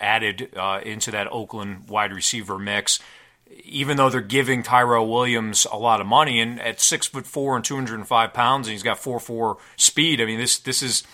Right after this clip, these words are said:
this is quite a playmaker. Is, is it gonna be a wasted pick for fantasy owners given the situation, given that, uh, Antonio Brown's gonna be on the other side?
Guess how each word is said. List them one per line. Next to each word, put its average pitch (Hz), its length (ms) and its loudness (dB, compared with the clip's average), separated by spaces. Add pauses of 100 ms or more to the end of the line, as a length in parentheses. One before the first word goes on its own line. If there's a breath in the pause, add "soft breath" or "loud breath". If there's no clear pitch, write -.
(180 loud breath)
this 135 160 0
is - 100 0
quite 117 240 2
a 104 40 -4
playmaker. 110 680 -2 (460 loud breath)
Is, - 680 -2
is - 520 -10
it - 60 -4
gonna 131 200 2
be 123 120 2
a 113 60 4
wasted 117 680 0
pick 131 380 0
for 113 280 -4
fantasy 123 480 0
owners 107 300 -6
given 110 200 -4
the 101 60 -4
situation, 131 600 -4
given 131 180 -2
that, 131 220 -2
uh, 135 100 0
Antonio 135 400 -4
Brown's 143 260 0
gonna 135 140 -6
be 139 80 -6
on 143 80 -6
the 143 80 -6
other 143 120 -6
side? - 260 -6